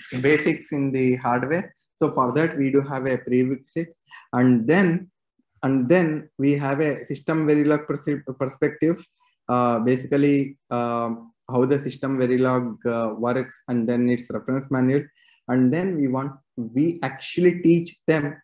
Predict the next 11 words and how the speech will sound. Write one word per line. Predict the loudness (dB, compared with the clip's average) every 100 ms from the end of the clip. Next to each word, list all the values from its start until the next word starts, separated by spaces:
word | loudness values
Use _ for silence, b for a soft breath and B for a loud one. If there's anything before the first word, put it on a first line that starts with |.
| b b
the | -2 0
concept | 0 0 0 0
of | -2 -2
verifica-, | 0 0 -2 -2 -4 -2
I | -2
P | 0
verification. | 0 -2 -6 -8 -8 -8 -10 _ _ _ 0
So | 0 0
basic | -2 2 4 4 2
questions | 2 0 -2 -4
that | -4